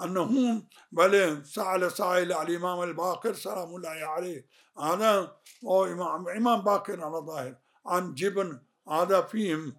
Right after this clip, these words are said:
بعد في السوق، وعلى أنه إمام نفس الوقت أم كان على السفرة مع هذا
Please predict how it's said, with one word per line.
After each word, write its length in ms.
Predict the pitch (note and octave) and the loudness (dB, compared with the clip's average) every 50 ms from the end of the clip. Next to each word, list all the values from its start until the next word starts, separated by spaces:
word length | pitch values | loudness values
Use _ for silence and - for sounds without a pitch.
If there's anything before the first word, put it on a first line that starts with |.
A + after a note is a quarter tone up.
| _ _ _ _ _ | _ _ _ _ _
بعد 560 | F3 D#3 F3 F#3+ F#3+ F3+ E3+ F#3 F3 E3 D#3 C#3+ D3 D#3 D3+ C#3+ B2+ - C#3 C#3 | -12 0 2 4 4 4 2 2 -2 -4 -4 -6 -10 -12 -12 -12 -12 -12 -14 -12
في 100 | - G3 | -6 -6
السوق، 580 | F3 D#3+ - - G#3 G3 D#3+ C3 - - D3 - - - - _ _ _ | -6 -6 -6 -6 -6 -6 -6 -8 -10 -14 -18 -20 -20 -20 -20 _ _ _
وعلى 420 | F#3 F3 E3+ F3 F#3+ F#3+ F3 F3 | -2 -2 2 2 2 2 2 -2
أنه 480 | F#3 F#3+ F#3 F3 D3 D3 F3+ E3 C#3 C3 - _ _ _ - D3+ | -2 -4 -4 -4 -4 -4 -6 -8 -10 -12 -14 _ _ _ -6 -6
إمام 480 | D3+ E3 F#3 F#3+ F#3 E3+ - D3 - - C3 - _ _ _ - | -2 0 2 2 2 0 -2 -8 -14 -20 -20 -20 _ _ _ -6
نفس 340 | F#3 A3+ B3 A#3 A#3+ - | 0 0 0 0 0 -2
الوقت 400 | G3+ F3+ F3 F3 E3+ E3 - - | -2 -2 0 0 -2 -2 -2 -8
أم 260 | F3 - - D#3+ D#3 C#3 | -12 -8 -8 -8 -8 -6
كان 300 | - G#3+ G#3+ G#3+ G#3+ G#3 | 0 2 4 4 4 2
على 260 | G3+ F#3+ G#3 A#3+ C4 | 0 0 0 0 0
السفرة 500 | A#3 - - A3 F3 - F#3 F3+ F3 E3 | 0 -2 -4 -6 -6 -4 -6 -4 -4 -4
مع 280 | E3 F3+ F#3 E3+ F3+ | -4 -4 -6 -2 -2
هذا 480 | F#3+ F3+ G#3 A3+ A3+ G#3+ G#3+ A3 F#3 C3+ | -2 -2 -2 -6 -8 -8 -8 -10 -10 -10